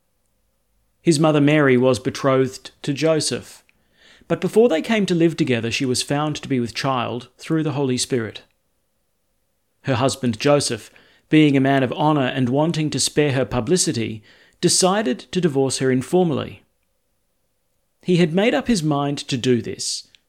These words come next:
when the angel of the Lord appeared to him in a dream and said, Joseph, son of David, "Do not be afraid to take Mary home as your wife, because she has conceived what is in her by the Holy Spirit.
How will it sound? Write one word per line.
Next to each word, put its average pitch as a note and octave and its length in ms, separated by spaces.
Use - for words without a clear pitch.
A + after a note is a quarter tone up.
when D3 240
the C#3+ 120
angel G3+ 320
of F3+ 80
the E3+ 100
Lord C3 220
appeared C3+ 320
to - 160
him C3 160
in B2 80
a A#2 60
dream A#2 340
and A#2 100
said, C3 320
Joseph, E3+ 680
son D#3+ 280
of D3+ 80
David, D3 460
"Do G3 160
not B3 180
be A3 140
afraid C3 420
to - 180
take B2+ 240
Mary C3 300
home A#2 320
as A#2 100
your A#2+ 180
wife, G#2 360
because D#3+ 440
she E3+ 160
has D3+ 160
conceived F3+ 520
what D3 140
is C3 140
in F#3+ 140
her A#2+ 320
by B2 140
the A#2+ 80
Holy A#2+ 220
Spirit. C#3+ 460